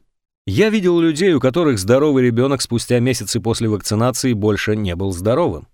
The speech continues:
цитировал Дональда Трампа телеканал Fox в две тысячи двенадцатом году. Ребёнок работника компании Трампа заболел аутизмом после прививки монстра. Трамп – хороший друг британского доктора Эндрю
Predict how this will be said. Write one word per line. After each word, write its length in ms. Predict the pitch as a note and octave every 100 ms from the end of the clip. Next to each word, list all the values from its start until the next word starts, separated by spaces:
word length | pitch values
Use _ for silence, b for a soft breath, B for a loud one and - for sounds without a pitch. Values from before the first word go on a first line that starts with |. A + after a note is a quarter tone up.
| _ _ -
цитировал 580 | A#2 - E3+ E3+ E3+ D#3+
Дональда 520 | A#2 C#3 B2 A2 F#2+
Трампа 400 | F2+ G#2+ B2+ B2+
телеканал 560 | B2 G#2+ G2 G2 F#2+ D#2+ -
Fox 240 | C#3+ - - _ -
в 120 | G2
две 240 | A#2 C#3
тысячи 380 | B2+ G#3 G3+ F#3
двенадцатом 640 | D#3 D3+ A2 G2 G2+ F#2+
году. 280 | F2+ D#2+ - - _ _ _ -
Ребёнок 500 | G#2 C3+ F#3+ G#3+ F#3
работника 560 | F3+ E3+ F#3+ F3 D#3+
компании 480 | D#3 D#3 D3 D3+ C#3
Трампа 480 | A#2+ B2 A#2+ A#2+ C#3+
заболел 520 | A#2 G#2+ G#2 A2 A2
аутизмом 640 | - A2 G#2 A#2+ A#2+ C#3 B2
после 300 | E3 E3+ D#3
прививки 500 | C3 A2 A#2+ - B2
монстра. 520 | B2+ G2 - - - _ _ _ -
Трамп – 320 | A2+ C3 C3
хороший 400 | - A2+ C#3+ B2
друг 240 | G#2+ C3
британского 640 | A#2+ G2 A2 C3 - G2+ F#2
доктора 480 | A#2+ - A#2+ A#2+ -
Эндрю 440 | C3 C3+ B2 B2+